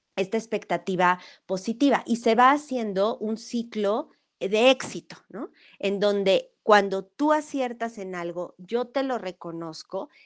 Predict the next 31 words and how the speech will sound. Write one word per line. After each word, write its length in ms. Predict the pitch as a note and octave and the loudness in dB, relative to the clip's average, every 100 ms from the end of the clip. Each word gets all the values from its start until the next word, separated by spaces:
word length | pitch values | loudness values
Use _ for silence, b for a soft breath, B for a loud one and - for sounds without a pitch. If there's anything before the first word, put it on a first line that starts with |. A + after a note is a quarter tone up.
| _ | _
y 120 | G3+ | -4
entonces 460 | G3+ G3+ A3 C4+ A3+ | -2 -2 -4 -4 -4
esto 320 | A3 A#3 B3+ | -6 -6 -6
te 140 | F#3 | -6
gusta 480 | E3+ F3 E3 F#3 - | -4 -6 -8 -8 -8
y 120 | - F3+ | -8 -6
se 180 | G3+ | -4
vuelve 520 | F#3 G#3 G#3 G3+ A#3 - - _ _ _ - | -2 0 0 -2 -4 -8 -14 _ _ _ 2
este 340 | G#3+ G3+ A3+ | 2 2 -6
ciclo 400 | A3+ G3 G3 G3 | -6 -6 0 0
de 160 | F#3 - | 0 -2
éxitos, 440 | E3+ - - - | -10 -10 -12 -8
¿no? 200 | A3 C4+ - | -6 -2 0
A 160 | F#3+ | 0
que 100 | G3+ | 0
si 200 | G3 G3+ | -2 0
yo 220 | G#3 G3+ B B B | 2 2 B B B
solo 400 | - - C#4 C#4 | 0 6 8 6
me 120 | B3 | 2
fijo 300 | A3+ A3+ A3 | -2 -2 -2
en 80 | G#3 | -2
lo 100 | G3+ | -2
que 120 | G#3 G3 | -2 -2
fracasas, 960 | G3+ G3 A3 A3+ A3+ E3+ E3+ D4+ - b b b | -2 0 2 2 0 -6 -6 -10 -16 b b b
en 280 | G3+ G#3 A#3+ | -2 2 4
eso 380 | D4 D4 C#4+ D4 | 2 2 0 0
pongo 260 | A3 G#3 | 0 0
atención, 600 | G#3+ A3 A3+ A#3 G#3+ A#3+ | -2 -2 -6 -4 -2 -2
pues 140 | - - | -6 -2
se 140 | F#3 | 2
vuelve 480 | F3+ G#3+ F#3 F3+ | 4 4 4 -2